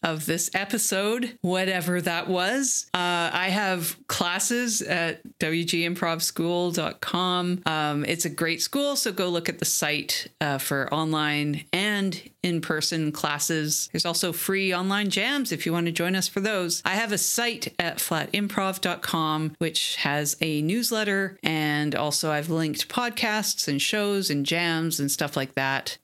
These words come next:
I hope that you'll check that out,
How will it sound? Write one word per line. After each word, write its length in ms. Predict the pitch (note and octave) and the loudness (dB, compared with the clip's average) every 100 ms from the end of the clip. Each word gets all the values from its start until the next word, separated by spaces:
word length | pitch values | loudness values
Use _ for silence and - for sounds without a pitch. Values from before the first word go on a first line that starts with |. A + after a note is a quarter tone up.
| - | -2
I 720 | D3+ D3 D3 D3 D3 C#3+ C#3+ - | 0 2 2 2 2 0 -2 -4
hope 240 | - F3 F3 | -2 -2 0
that 240 | F3 - | -2 0
you'll 180 | F3 E3+ | 0 0
check 300 | E3+ E3 D#3+ | 0 -2 -2
that 220 | B3 C4 | -2 0
out, 260 | C4 B3+ | 0 0